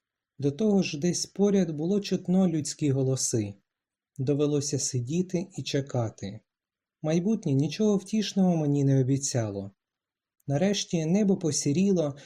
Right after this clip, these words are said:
потім поступово стало блакитне, а далі зовсім ясне. Знову почулися голоси,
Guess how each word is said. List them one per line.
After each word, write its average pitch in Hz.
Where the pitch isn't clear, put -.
потім 233
поступово 190
стало 156
блакитне, 147
а 175
далі 220
зовсім 151
ясне. 135
Знову 190
почулися 147
голоси, 131